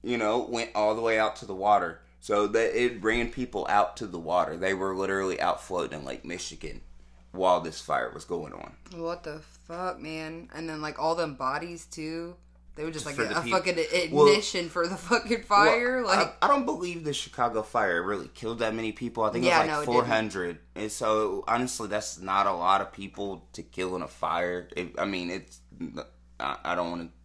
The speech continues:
Speaker 1: you to think,
Speaker 2: Discredit
Speaker 1: oh,
Speaker 2: that, yeah.
Speaker 1: Yeah, hold on. I don't want you to think four hundred people is not a lot of people to die. That is.
Speaker 2: But
Speaker 1: That's
Speaker 2: that's a
Speaker 1: hell of
Speaker 2: huge
Speaker 1: a lot
Speaker 2: fire.
Speaker 1: of people. But, like, in retrospect, I guess, I mean, if you think about, like,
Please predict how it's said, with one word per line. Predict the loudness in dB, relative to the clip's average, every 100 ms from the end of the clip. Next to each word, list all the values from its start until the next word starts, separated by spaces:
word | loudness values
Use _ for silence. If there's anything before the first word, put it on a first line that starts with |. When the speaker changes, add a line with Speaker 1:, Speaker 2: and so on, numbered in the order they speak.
| -20 -20
Speaker 1:
you | -12 -12
to | -8
think, | -6 -6
Speaker 2:
Discredit | -6 -4 -4 -6
Speaker 1:
oh, |
Speaker 2:
that, | -8 -6
yeah. | -8 -2
Speaker 1:
Yeah, | 2 4 4 2
hold | 2 2
on. |
I | 2 2
don't | 0
want | -2
you | -2
to |
think | -2 -4 -4
four | 0 2
hundred | 0 -4
people | -8 -10 -12
is |
not | -8 -2 2
a |
lot | 2 2
of | -2
people | -10 -10
to | -8
die. | 0 2 2
That | -2 -4
is. | -4 -4 -4
Speaker 2:
But | 2
Speaker 1:
That's | 2 4
Speaker 2:
that's |
a |
Speaker 1:
hell | 4
of | 6
Speaker 2:
huge |
Speaker 1:
a | 6
lot | 6
Speaker 2:
fire. | 6 4
Speaker 1:
of | 2 -2 -4
people. | -2
But, | -2 -4 -10 -20 -20 -20 -20 -10
like, | -2 0 -2 -4
in | -2 -2 -4 0
retrospect, | 0 0 -2 -4 0 0 0 -4
I |
guess, | -2 -2 -2 -2
I | -8
mean, | -6 -8
if | -10 -12
you | -12
think | -2 -2 -2
about, | -2 2 2 2 -2
like, | -4 -6